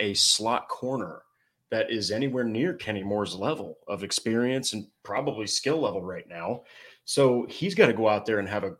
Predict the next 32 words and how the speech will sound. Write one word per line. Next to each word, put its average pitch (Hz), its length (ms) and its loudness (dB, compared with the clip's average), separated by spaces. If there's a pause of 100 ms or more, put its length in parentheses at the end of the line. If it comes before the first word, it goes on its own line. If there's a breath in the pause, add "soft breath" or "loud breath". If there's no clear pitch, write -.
(260)
a, 92 120 -2 (100)
maybe 147 280 0
even 101 160 -4
a 90 40 -6
career 104 440 -2
year. 85 520 -4
I 110 120 -2
mean, 110 120 4
he's 135 160 2
gotta 139 160 6
go 117 140 4
out 110 120 2
there 107 140 0
and 98 80 -4
play 117 240 -2
like 110 240 0
a 95 80 -6
Pro 110 320 -4
Bowler 98 380 -2
again, 85 420 -10 (460)
like, 98 160 -2 (120)
right 101 280 0
away. 98 240 0 (340)
He's 104 140 -8
gotta 104 180 2
do 101 140 -2
it - 40 -8
week 117 260 -4
one 117 180 2
and 104 100 0
on, 90 380 -2 (320 soft breath)
because 113 420 -2